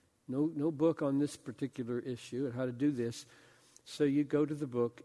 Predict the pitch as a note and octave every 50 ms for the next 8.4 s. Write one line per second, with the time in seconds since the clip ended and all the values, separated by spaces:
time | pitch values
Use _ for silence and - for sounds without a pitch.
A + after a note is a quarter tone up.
0 | - - C3 B2+ B2+ B2 B2 B2 A2+ - _ - _ _ _ _ _ _ _ _
1 | _ _ _ _ _ _ _ _ _ _ - D#3 F3 G#3+ A#3+ A#3 F3+ G3 D#3 D#3
2 | D#3+ F3 G3+ A#3 C4 C#4+ C#4+ F#3 C#3 B2 A#2+ A#2 B2+ D3+ D#3+ D#3+ D3+ D#3 D#3 C#3+
3 | C3+ C#3 B2+ B2 C3+ C#3+ C#3 C3+ C3+ C#3 D3+ D3+ C3 A#2 - C#3+ B2 A2 - C#3
4 | C3 B2 A2+ A2 B2 A2 A2+ A#2+ B2 A#2+ A#2 - - - - - _ _ _ _
5 | _ _ _ _ _ _ _ _ - - C3 - - A#2+ A#2+ A#2+ A2+ - - -
6 | D3 D#3 - - - - _ - _ _ - - - - - - - - _ _
7 | - - - - - _ _ - _ _ - - - A3 G3+ E3+ D3 D#3 F3 E3+
8 | E3 - D#3 B2+ A2+ G#2 G#2+ A2